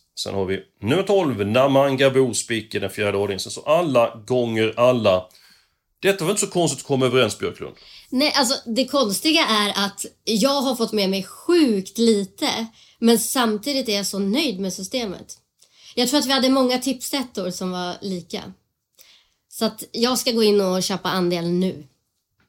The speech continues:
Speaker 1: Ja, men det tycker jag absolut ska göra. Jag vill också köpa ett gäng andelar.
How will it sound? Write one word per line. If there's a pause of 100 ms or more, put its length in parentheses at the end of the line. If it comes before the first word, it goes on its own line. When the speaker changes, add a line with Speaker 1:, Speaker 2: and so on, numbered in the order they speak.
(400)
Speaker 1:
Ja,
men
det
tycker
jag
absolut
ska
göra.
Jag
vill
också
köpa
ett
gäng
andelar.